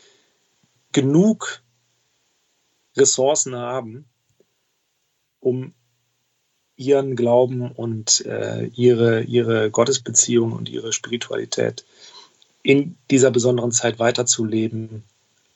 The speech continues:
auf andere Weise als vorher, aber vielleicht auch mit überraschenden positiven Konsequenzen.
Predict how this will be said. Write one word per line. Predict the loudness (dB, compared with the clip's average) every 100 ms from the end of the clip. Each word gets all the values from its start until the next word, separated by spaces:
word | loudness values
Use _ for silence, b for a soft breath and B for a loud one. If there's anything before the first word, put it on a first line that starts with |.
| _ -12
auf | -4
andere | 0 2 2 4
Weise | 4 2 0
als | -2 -4
vorher, | -2 -2 -2 -6 -8 _ B B B B _ -8
aber | -6 -4
vielleicht | -4 -4 -2 -2
auch |
mit | -4
überraschenden | -2 -2 -2 -2 -2 -4 -6 -12 _ _ _ _ _ _ _ _ _ _ -2
positiven | 0 0 -4 -8
Konsequenzen. | -6 -6 -2 0 0 -2